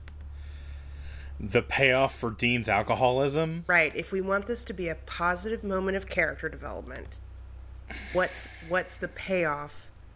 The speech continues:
Speaker 2: of Dean's alcoholism? Like, how would we, the viewer, expect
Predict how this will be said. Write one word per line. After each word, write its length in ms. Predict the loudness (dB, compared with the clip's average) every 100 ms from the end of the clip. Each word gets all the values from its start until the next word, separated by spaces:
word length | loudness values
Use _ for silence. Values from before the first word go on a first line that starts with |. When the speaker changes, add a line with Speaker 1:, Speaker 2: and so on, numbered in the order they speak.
| -20 -20 -2
Speaker 2:
of 200 | -2 0
Dean's 540 | -2 0 0 -2 -6 -2
alcoholism? 680 | 2 2 -2 -12 -8 -8 -8
Like, 160 | -10 -14 -18 -20 -6
how 360 | 2 4 6 4
would 340 | -2 -4 -6
we, 280 | -6 -4 -4
the 160 | -4
viewer, 520 | -6 -4 0 4 6 4
expect 580 | 2 -2 -2 -4 -6